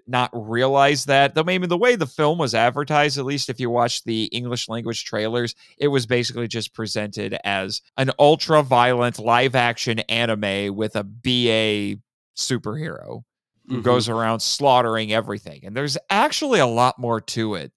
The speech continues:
Speaker 1: than that.
Speaker 2: There
Speaker 1: And
Speaker 2: is.
Speaker 1: every time, I've watched the movie twice now, and every time I watch it, it becomes more and more fascinating to me.
Speaker 2: Real quick, I wanna do some housework. Yokojiro Hotaru was in this film.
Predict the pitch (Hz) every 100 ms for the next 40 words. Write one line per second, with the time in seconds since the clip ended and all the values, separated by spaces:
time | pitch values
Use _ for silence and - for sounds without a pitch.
0 | _ _ _ _ 101 92 85 80 71 -
1 | _ _ _ - 123 113 113 101 104 -
2 | - - 165 214 320 - 240 202 165 160
3 | 139 208 254 214 190 165 139 - 123 127
4 | 123 110 110 107 - 139 175 180 151 151
5 | 143 123 117 107 107 117 117 92 87 -
6 | _ _ - 147 143 143 123 120 131 127
7 | 117 113 110 107 104 104 95 87 85 -
8 | 87 80 123 _ _ _ _ _ 156 156
9 | 160 156 147 135 127 127 123 123 113 120
10 | 110 120 120 - 127 120 123 127 - 113
11 | 123 120 98 113 - 113 113 110 101 113
12 | 117 110 - 110 98 - - 104 87 64
13 | 117